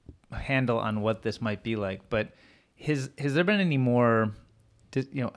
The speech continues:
how closely do we think about code,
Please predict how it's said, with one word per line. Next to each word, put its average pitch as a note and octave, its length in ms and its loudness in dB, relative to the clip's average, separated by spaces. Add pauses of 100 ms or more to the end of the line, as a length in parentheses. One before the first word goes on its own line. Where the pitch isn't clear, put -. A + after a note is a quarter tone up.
(280)
how G#3+ 220 4
closely C#3 640 0
do A#2+ 140 -4
we A2+ 80 0
think A2+ 260 -2
about G2+ 440 0 (460)
code, A#2+ 600 0